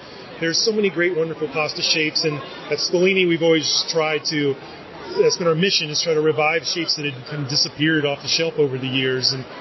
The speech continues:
say, "Hey, these are great, unique shapes and can make your dish not only visually stunning and appealing, but can complement the ingredients even better than what you might have used before." And now with a brand new shape, and I think that we tried to track back exactly when the last one came out, but it's been almost eighty years, I think.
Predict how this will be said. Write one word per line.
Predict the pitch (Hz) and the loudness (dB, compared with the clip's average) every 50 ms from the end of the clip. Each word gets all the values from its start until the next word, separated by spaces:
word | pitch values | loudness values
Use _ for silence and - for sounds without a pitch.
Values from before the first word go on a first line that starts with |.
| - - | -10 -6
say, | - 147 | -4 -4
"Hey, | 135 202 277 240 | -2 -2 -2 0
these | 165 180 175 156 | 0 -2 0 -2
are | 165 | -2
great, | 156 151 160 160 180 175 | -2 0 -2 -2 -2 -4
unique | 156 156 160 165 - | -6 -4 -4 -2 0
shapes | - - 156 156 160 160 - - | 0 0 0 0 0 0 -2 -4
and | 160 139 | -4 -6
can | 151 151 | -6 -4
make | 151 151 147 | -4 -4 -6
your | 151 139 120 | -6 -8 -4
dish | 135 147 139 - - - | -2 -2 0 0 -2 -2
not | - - - - - - 170 170 | -4 -8 -12 -10 -6 -4 -2 -2
only | 170 170 170 | 0 -2 -2
visually | 143 135 208 196 220 226 180 175 170 156 | 0 2 2 2 2 0 0 0 0 2
stunning | 151 - - - 165 156 156 151 147 | 0 0 -2 -2 -2 -2 -2 -2 -4
and | 143 135 | -4 -6
appealing, | - 151 143 139 143 143 143 139 | -6 -4 -4 -4 -2 -2 -4 -2
but | 139 139 135 | -4 -4 -4
can | 160 147 | -6 -8
complement | - 160 165 156 - 156 156 151 131 | -6 -6 -6 -4 -4 -4 -4 -2 -2
the | 147 147 | -2 -2
ingredients | 143 131 135 151 160 160 151 135 - 151 | -2 0 0 0 2 0 -2 -2 -4 -6
even | 131 135 135 | -6 -6 -4
better | 127 135 139 139 | -4 -2 -2 0
than | 131 139 139 | 0 0 -2
what | 135 135 | -2 -2
you | 131 135 | -4 -4
might | 135 135 135 | -4 -4 -4
have | 135 131 | -2 -2
used | 139 135 135 151 160 151 156 156 143 123 - - - | -2 0 0 -2 -2 -2 0 0 0 0 -2 -4 -6
before." | - - - - 175 160 135 110 - - - - - - - - - - - - - - - - - | -10 -6 0 4 4 4 4 2 -2 -10 -16 -16 -16 -16 -16 -14 -14 -14 -14 -12 -12 -12 -12 -10 -6
And | - 151 156 151 151 | -4 -2 -2 -2 0
now | 151 165 170 180 | 0 0 2 2
with | 170 156 | 4 4
a | 151 | 2
brand | 143 - 156 175 180 175 165 | 0 0 0 0 0 2 2
new | 175 190 196 | 2 2 4
shape, | - - 151 147 147 - | 2 2 2 0 -2 -2
and | 151 | -2
I | 147 147 | -2 -2
think | - 190 208 202 | -4 -6 -6 -2
that | 196 190 165 160 - - - - - 170 | 0 0 0 0 -2 -8 -14 -12 -8 -6
we | 151 156 | -6 -4
tried | 147 - - 175 180 | -4 -4 -4 -4 -4
to | 180 | -4
track | 165 - - 156 160 165 - | -4 -2 -2 -2 -2 -4 -4
back | - 160 156 - 151 | -6 -6 -4 -4 -6
exactly | 143 - - 151 147 143 151 160 | -6 -4 -2 -2 -2 0 0 0
when | 147 147 | 2 2
the | 143 135 | 2 0
last | 135 139 147 143 - - | 0 0 -2 -2 -4 -6
one | 156 139 | -6 -8
came | - 143 143 139 | -6 -8 -6 -4
out, | 147 165 156 123 | -4 -4 -2 -2
but | 131 | -2
it's | 135 131 - | -2 0 0
been | 202 202 | 0 0
almost | 202 196 196 190 190 214 | 0 0 0 2 2 2
eighty | 180 165 165 180 | 2 2 2 2
years, | 156 160 175 180 170 143 135 | 4 4 4 4 4 2 -2
I | 127 | -6
think. | 113 - 127 117 113 117 | -8 -10 -12 -12 -12 -12